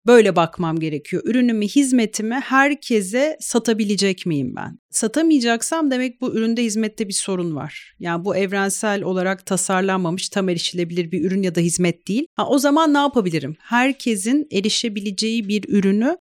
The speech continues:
nasıl tasarlayabilirim? Hiç bilmiyorsam da o zaman evet,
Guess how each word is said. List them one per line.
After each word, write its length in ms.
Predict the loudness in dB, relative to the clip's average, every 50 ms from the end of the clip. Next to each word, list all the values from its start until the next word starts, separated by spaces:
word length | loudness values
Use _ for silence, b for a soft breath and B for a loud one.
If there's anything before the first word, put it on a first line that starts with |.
| _ _ 2
nasıl 280 | 2 2 2 0 -4
tasarlayabilirim? 1040 | -2 2 2 2 2 2 2 2 2 4 4 2 2 0 -2 -4 -2 -2 -2 -2 -4 -6 _
Hiç 300 | -2 0 0 0 0 0
bilmiyorsam 680 | 0 0 2 2 2 0 0 -2 -2 -2 -2 -2 -2
da 100 | -2 -4
o 80 | -4 -4
zaman 260 | -4 -4 -4 -4 -2
evet, 340 | -2 -2 -2 -4 -6 -10